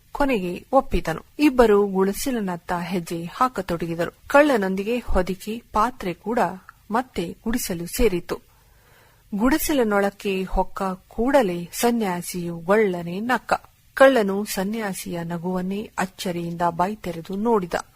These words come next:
ನಗುವನ್ನು ತಡೆದುಕೊಳ್ಳುತ್ತಾ ಸನ್ಯಾಸಿಯು ಹೇಳಿದ, "ನಿನಗೆ ನನ್ನ ತಂತ್ರ ಅರ್ಥವಾಯಿತೇನು? ಕಳುವಾದ ನನ್ನ ವಸ್ತುಗಳು ದೊರೆತವು.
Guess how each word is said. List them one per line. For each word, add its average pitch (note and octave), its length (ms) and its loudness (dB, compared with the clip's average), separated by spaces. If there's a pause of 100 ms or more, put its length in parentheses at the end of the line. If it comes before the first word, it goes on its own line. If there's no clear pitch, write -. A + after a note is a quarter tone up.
ನಗುವನ್ನು G3+ 680 2
ತಡೆದುಕೊಳ್ಳುತ್ತಾ F3+ 800 -4
ಸನ್ಯಾಸಿಯು F3 760 -8
ಹೇಳಿದ, F3 380 -4 (480)
"ನಿನಗೆ A#3+ 500 2
ನನ್ನ A3+ 320 0
ತಂತ್ರ B3 440 0 (220)
ಅರ್ಥವಾಯಿತೇನು? G#3 920 -2 (280)
ಕಳುವಾದ G#3 540 4
ನನ್ನ E3+ 400 -4
ವಸ್ತುಗಳು A3 760 -2 (260)
ದೊರೆತವು. G#3+ 440 -2